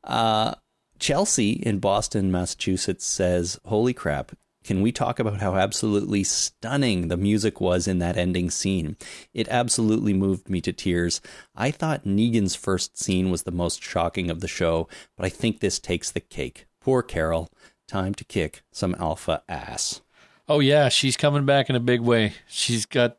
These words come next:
Speaker 2: assault rifles, I'm sure, hidden in a box somewhere, fully loaded and ready to go.
Speaker 1: Ready to go. I, I think you might be right. Uh, but the music,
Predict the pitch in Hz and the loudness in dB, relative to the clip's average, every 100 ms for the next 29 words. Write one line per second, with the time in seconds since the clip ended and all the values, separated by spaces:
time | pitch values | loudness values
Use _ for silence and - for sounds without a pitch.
0 | - 151 - 123 139 117 110 104 104 98 | -4 0 2 2 4 2 2 2 2 0
1 | - 127 110 95 - 170 _ _ _ _ | 2 4 4 0 -6 -20 _ _ _ _
2 | 131 - 113 113 104 107 107 - - - | -8 -6 -2 0 2 2 2 0 -2 0
3 | 120 117 107 95 90 _ _ _ _ _ | 0 2 2 2 -2 _ _ _ _ _
4 | - 135 113 107 104 104 98 98 107 98 | -4 0 2 4 2 2 0 0 0 0
5 | 92 98 98 92 113 104 95 92 - 101 | 0 0 0 0 0 0 0 -2 -2 0
6 | 101 90 82 82 - 98 92 92 90 - | 2 2 2 -2 -6 -6 -2 -2 -4 -8
7 | 87 - 98 95 92 92 113 104 95 92 | -8 -8 -6 -4 -4 -4 -2 -2 0 -2
8 | - - - - 131 120 110 147 262 127 | -6 -16 -6 -2 0 2 4 4 2 0
9 | - | -6